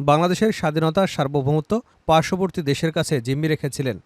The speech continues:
এখন জনগণের একটাই দাবি, শেখ হাসিনা দু হাজার নয় সাল থেকে চলতি সালের পাঁচই আগস্ট পর্যন্ত যত চুক্তি করেছে, সেই চুক্তিগুলো অন্তর্বর্তী সরকার প্রকাশ করুক। তিনি দেশের কত বড় ক্ষতি করে গেছেন, তার প্রমাণ তো আপনারা দেখতেই পাচ্ছেন।"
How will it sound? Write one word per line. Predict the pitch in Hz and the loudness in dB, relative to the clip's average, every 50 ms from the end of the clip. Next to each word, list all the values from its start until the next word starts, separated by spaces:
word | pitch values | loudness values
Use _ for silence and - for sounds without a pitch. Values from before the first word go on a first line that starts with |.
| _ _ - | _ _ -4
এখন | 151 156 - - 208 196 | -4 0 2 2 2 4
জনগণের | 151 170 156 165 170 170 180 180 151 | 4 4 4 4 2 2 0 0 0
একটাই | - - 147 - - 208 196 | -2 -4 -4 -2 -2 0 0
দাবি, | 147 131 143 185 220 | 2 2 0 0 -2
শেখ | - - 175 160 - | -2 -4 -4 -2 -2
হাসিনা | 165 - - 208 202 | -2 -2 -2 -2 -2
দু | 165 160 | 0 0
হাজার | 156 147 143 143 135 | 0 2 0 0 0
নয় | 135 139 | 0 0
সাল | - - - 165 156 | 0 -2 -2 -2 -2
থেকে | - 185 180 208 226 - _ _ _ _ | -2 -4 -4 -4 -6 -6 _ _ _ _
চলতি | - 208 208 202 - 240 233 | 6 6 6 6 4 2 0
সালের | 220 - 226 214 190 180 147 123 - _ _ _ | 0 0 0 2 2 2 0 -2 -6 _ _ _
পাঁচই | - 143 143 147 - 196 | -4 -2 -2 -2 -2 -2
আগস্ট | 170 156 160 175 170 - - | -2 0 0 0 -2 -2 -2
পর্যন্ত | - - 165 143 135 156 151 147 - 202 175 | -2 0 0 0 2 0 0 0 0 0 2
যত | 160 156 151 - 202 | 2 2 2 2 0
চুক্তি | 202 - - 185 - _ - 156 | -2 -2 -2 -6 -4 _ -6 -4
করেছে, | - 127 117 120 - 220 - - _ _ _ - | -2 -2 -2 0 0 -2 -2 -2 _ _ _ -4
সেই | - - 202 | 2 2 2
চুক্তিগুলো | 180 - - 196 - - 214 190 214 220 233 | 2 2 0 -2 -2 -2 -2 2 4 6 6
অন্তর্বর্তী | 208 165 165 151 - 190 185 185 190 - 190 | 6 4 2 2 0 0 0 0 0 0 -2
সরকার | 180 - 180 165 - - 151 127 | -2 0 -2 -2 0 0 -2 -2
প্রকাশ | - - 156 160 175 151 - | -2 -2 -2 -2 -2 -4 -4
করুক। | - - 147 117 113 104 _ _ _ - | -6 -4 -4 -4 -4 -6 _ _ _ -2
তিনি | 196 202 220 | 0 0 2
দেশের | 180 196 190 - 220 202 | 2 0 2 2 0 0
কত | - - 175 165 196 | 2 2 2 2 2
বড় | 190 202 196 190 | 2 2 0 0
ক্ষতি | - - 202 196 - 233 | 2 2 2 2 2 0
করে | - 226 185 143 | 2 2 2 2
গেছেন, | 120 123 127 - - 202 214 | 2 0 -2 0 0 -2 -2
তার | 180 - 156 135 | 0 -2 -2 0
প্রমাণ | - 156 151 165 180 196 | 0 0 0 2 0 0
তো | 185 - 226 | 0 0 0
আপনারা | 208 156 - - 147 131 117 | 0 0 -2 -2 -2 -2 -2
দেখতেই | 113 139 143 - - 175 143 | -2 -4 -6 -4 -4 -4 -2
পাচ্ছেন।" | - 117 110 - - - 123 95 | -2 -4 -6 -4 -4 -4 -4 -4